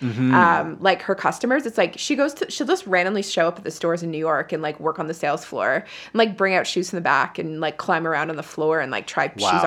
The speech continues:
Speaker 1: Wow.
Speaker 2: for, like,
Speaker 1: I
Speaker 2: help
Speaker 1: love
Speaker 2: people try on
Speaker 1: it.
Speaker 2: shoes.
Speaker 1: Wow.
Speaker 2: Yeah, but she, um, so she met with, like, maybe three or four media people. I had, like, ten minutes with her. I was, I was only supposed to have, like, even less, but then I started asking about the shoes, and we got super into it, and she was, like,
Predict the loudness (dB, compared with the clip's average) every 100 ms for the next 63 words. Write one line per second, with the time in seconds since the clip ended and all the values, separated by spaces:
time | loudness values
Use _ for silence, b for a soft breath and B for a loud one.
0 | 2 0 -2 2 6 6 6 6 4 4
1 | 2 -2 -2 -2 -4 0 4 6 6 8
2 | 10 10 6 -2 0 2 6 6 6 4
3 | 0 -8 -10 -20 _ 2 4 6 4 4
4 | 4 4 0 2 0 0 -2 2 4 4
5 | 0 0 0 -2 -2 -2 4 6 6 4
6 | 4 2 2 -4 -2 0 -4 -4 -2 2
7 | 2 0 B B 6 8 8 6 6 6
8 | 2 0 0 0 2 2 0 -4 0 4
9 | 4 2 -2 2 2 2 0 -2 0 2
10 | 2 2 2 2 2 -6 -4 0 2 2
11 | 2 0 2 2 0 -4 -6 -6 0 0
12 | 0 -2 0 2 0 -4 -4 0 -2